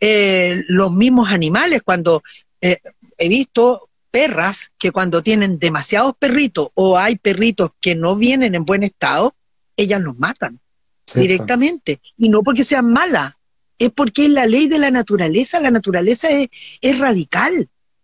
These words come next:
Speaker 1: No
Speaker 2: Por
Speaker 1: está así
Speaker 2: supuesto.
Speaker 1: como, "Ay, pobrecito". No, no. Lo que sirve, sirve. Lo que no sirve, no sirve. Chao. Ah, no servimos.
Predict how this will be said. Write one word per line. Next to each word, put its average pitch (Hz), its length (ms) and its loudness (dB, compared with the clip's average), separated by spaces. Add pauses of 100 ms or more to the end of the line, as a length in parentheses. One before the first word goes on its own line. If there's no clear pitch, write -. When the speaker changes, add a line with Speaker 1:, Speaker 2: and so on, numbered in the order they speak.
Speaker 1:
No 247 180 4
Speaker 2:
Por - 100 -2
Speaker 1:
está 208 180 -2
así 269 200 0
Speaker 2:
supuesto. 269 80 0
Speaker 1:
como, 247 220 2
"Ay, 240 200 2
pobrecito". 226 640 0 (220)
No, 277 320 2 (280)
no. 302 300 0
Lo 202 140 0
que 196 280 2
sirve, 339 340 0
sirve. 330 300 0
Lo 262 100 2
que 202 120 -2
no 214 80 -2
sirve, 254 280 0
no 156 100 -4
sirve. 240 320 -4
Chao. - 320 -2 (340)
Ah, 320 160 0
no 294 100 2
servimos. 220 560 2